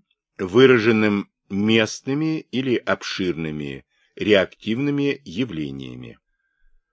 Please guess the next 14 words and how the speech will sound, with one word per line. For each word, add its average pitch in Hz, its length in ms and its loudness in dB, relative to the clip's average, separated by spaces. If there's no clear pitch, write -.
Воспалительная 117 880 2
отечность, 95 1080 -4
обширное 104 720 -2
кровоизлияние, 78 1200 -6
повышенная 143 680 -2
температура 101 720 -6
тела. 62 480 -12
Хронические 180 840 2
формы 160 720 2
остеомиелита, 127 1500 0
инфекционные 123 1200 2
неспецифические 101 1300 -6
заболевания 82 680 -2
суставов 85 880 -6